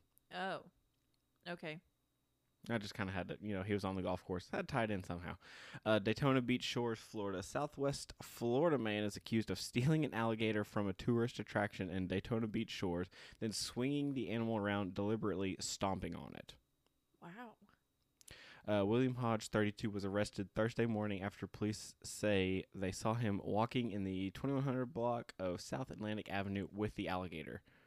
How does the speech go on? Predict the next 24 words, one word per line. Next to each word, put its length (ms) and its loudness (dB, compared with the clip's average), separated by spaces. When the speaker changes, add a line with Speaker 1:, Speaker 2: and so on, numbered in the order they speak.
Speaker 2:
Now, 140 2
number 320 6
one, 400 2
I'm 100 2
just 120 -6
gonna 160 0
stop 260 0
right 100 0
here. 260 -2
There's 160 -6
a 20 -4
little 140 -2
bit 60 -8
more 100 -4
of 60 -6
the 40 -12
story. 340 -6
Can 160 2
you 140 6
imagine 420 4
if 160 0
you 100 4
were 120 6
just 380 0